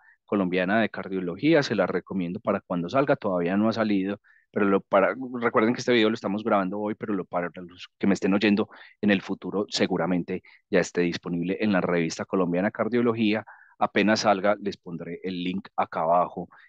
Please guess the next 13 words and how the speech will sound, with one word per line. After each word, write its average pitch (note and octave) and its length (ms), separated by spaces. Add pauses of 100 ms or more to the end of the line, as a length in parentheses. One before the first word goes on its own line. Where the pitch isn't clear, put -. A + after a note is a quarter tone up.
(100)
en F2+ 120
los F2 160
comentarios. C#2 720 (500)
Entonces, C3+ 260
inclisiran, C3+ 680 (100)
¿qué C3 100
ventaja C3+ 420
tiene C3+ 200
inclisiran? B2+ 600
Es F#2 140
que G2 240
se - 160
pone D#3+ 400